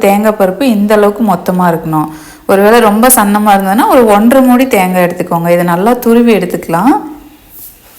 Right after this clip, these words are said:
இந்த தேங்காய் பால் எப்படி முறையா எடுக்கிறதுன்னு நான் சொல்லி காட்டுறேன். இதே போல நீங்க தேங்காய் பால் வந்து நீங்க எடுத்துக்கோங்க. இந்த துருவின ஒரு தேங்காவை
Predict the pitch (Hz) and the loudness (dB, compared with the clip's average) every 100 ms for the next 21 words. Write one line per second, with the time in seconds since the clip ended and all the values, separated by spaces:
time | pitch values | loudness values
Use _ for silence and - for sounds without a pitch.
0 | - 208 208 220 226 262 262 220 208 247 | -8 -4 0 2 4 4 4 2 4 4
1 | 240 196 208 214 185 196 208 196 190 196 | 2 0 0 0 2 2 2 2 0 -2
2 | 185 226 220 185 185 190 196 180 - 240 | -2 0 0 0 0 0 0 0 0 0
3 | 381 226 214 233 208 240 381 220 185 190 | 0 2 2 2 2 0 2 -2 0 -2
4 | 185 190 185 175 175 190 381 320 185 165 | -2 -2 0 0 0 -2 -2 0 0 -2
5 | 170 170 160 151 151 143 - - - - | -4 -4 -2 -2 -6 -8 -12 -20 -20 -20
6 | _ 214 214 269 302 302 220 214 285 294 | _ -2 0 2 4 4 4 4 2 2
7 | 202 214 208 196 208 202 180 180 | 2 2 0 0 0 0 2 2